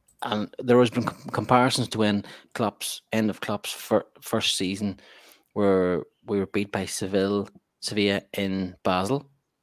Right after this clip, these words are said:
and didn't have any European football then, and then obviously got in the Champions League the year after, finally year after, won it the year after, such and such. I do, and I can see that too with this young Arsenal side,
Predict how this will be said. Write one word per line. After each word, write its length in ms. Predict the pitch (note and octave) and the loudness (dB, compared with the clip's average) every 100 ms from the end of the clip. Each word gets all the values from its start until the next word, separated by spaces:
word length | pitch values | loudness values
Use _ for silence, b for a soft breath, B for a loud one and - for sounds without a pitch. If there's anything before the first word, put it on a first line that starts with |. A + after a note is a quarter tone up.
| _ _ _ - - | _ _ _ -18 -8
and 120 | G2 | -4
didn't 120 | G2+ | -2
have 140 | G2 F2 | -2 -2
any 180 | G#2+ B2+ | 4 8
European 340 | B2+ G#2 G#2 | 8 6 0
football 340 | - F#2+ F2+ F2+ | -4 -4 -2 0
then, 340 | F#2 A2 - - | 0 -4 -10 -10
and 100 | G2 | -4
then 120 | F#2 | -2
obviously 260 | F2+ F2 - | -2 -4 -6
got 140 | - - - | -8 -8 -8
in 120 | G#2 | -6
the 60 | G#2 | -2
Champions 300 | G#2 F#2+ F#2+ | -2 -2 -2
League 120 | F2+ | -2
the 80 | F2+ | 0
year 120 | F2 | 0
after, 340 | F2 - G2 B B B B | -2 -4 -8 B B B B
finally 420 | - A2 G#2 G#2 F2+ | -4 2 4 4 4
year 120 | E2+ | 2
after, 280 | F2 - E2 F#2 | -2 -4 -6 -2
won 160 | G2+ | -2
it 120 | G2+ | 0
the 60 | - | -2
year 100 | F2 | 0
after, 300 | F2+ F2+ - - - | 0 -2 -6 -8 -10
such 260 | - G#2+ | -6 -6
and 80 | G#2+ | -4
such. 260 | - A2+ - - | -4 -4 -6 -6
I 220 | G2+ G#2+ | -2 0
do, 140 | G#2 - | 0 0
and 140 | A2 | 2
I 80 | G#2+ | 0
can 180 | G#2+ G2+ | -2 0
see 140 | C3 | 2
that 180 | B2 A#2 | 2 0
too 180 | - A2+ | 0 2
with 80 | A#2+ | 2
this 140 | - | 0
young 140 | G2+ G2+ | -2 0
Arsenal 300 | G2+ - B2 | -2 -4 -8
side, 280 | C3 C#3 | -6 -8